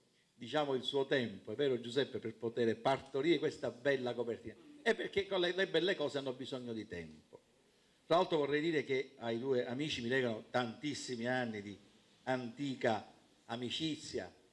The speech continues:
Qui vedo anche, vedo anche tuo fratello che è stato, diciamo,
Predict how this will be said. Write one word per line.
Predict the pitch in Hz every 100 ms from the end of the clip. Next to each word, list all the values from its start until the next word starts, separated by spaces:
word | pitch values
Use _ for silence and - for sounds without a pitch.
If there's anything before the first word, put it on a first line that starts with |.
| _ _ _
Qui | 139
vedo | 131 127 123
anche, | 127 131 120 110 82 - _ _ _ _ _
vedo | 117 123
anche | 127 127
tuo | 120 113
fratello | 113 110 143 120 104
che | 101
è |
stato, | 98 131 120 113 98 -
diciamo, | 98 101 110 98